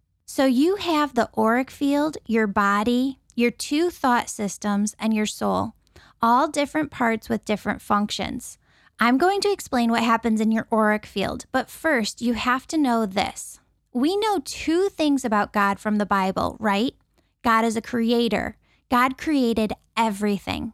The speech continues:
but God is also being. We know this from the story in the Bible when man goes to God and asks, "What is your name?" God says, "I am." So we know that God creates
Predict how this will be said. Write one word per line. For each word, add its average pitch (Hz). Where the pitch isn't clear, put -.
but 254
God 233
is 277
also 208
being. 254
We 302
know 294
this 220
from 240
the 233
story 262
in 339
the 359
Bible 190
when 240
man 262
goes 269
to 302
God 208
and 208
asks, -
"What 220
is 220
your 220
name?" 202
God 226
says, 202
"I 220
am." 208
So 294
we 302
know 294
that 370
God 247
creates 233